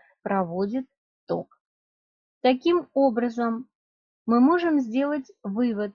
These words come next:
что по электропроводности все вещества делятся на две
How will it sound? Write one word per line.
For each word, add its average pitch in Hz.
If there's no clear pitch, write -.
что 240
по 226
электропроводности 240
все 294
вещества 208
делятся 269
на 226
две 220